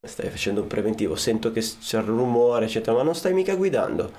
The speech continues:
Fa, "Sì, però d'altronde, se no, quando lo faccio non c'ho mai tempo." Ma porca di quella Eva, ma che cosa vuol dire "quando lo faccio non c'ho tempo"?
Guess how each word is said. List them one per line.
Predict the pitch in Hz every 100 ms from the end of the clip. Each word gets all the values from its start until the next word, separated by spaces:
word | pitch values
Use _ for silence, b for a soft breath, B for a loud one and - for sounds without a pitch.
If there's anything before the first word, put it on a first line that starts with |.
| B B B B -
Fa, | 175
"Sì, | 175 233 226
però | 113 170 185 127 113
d'altronde, | 127 190 180 117
se | 113 160
no, | 160
quando | - 123 135
lo |
faccio | 131 - 101 -
non | 113
c'ho | 135
mai | 135 143
tempo." | 131 127 120 131 127 - - - _ _ _ _ _ _ B B B _ _ -
Ma | 165
porca | - - 302 311 277 294
di | 233
quella | 262 247 233
Eva, | 240 151 110 - -
ma | - 214 220
che | 233
cosa | 240 294 277 277
vuol | 269 185
dire | 311 339 277
"quando | 233 233 220
lo | 208
faccio | - 220 226 220 220
non | 208
c'ho | - 196
tempo"? | 196 196 135 113 117 104 107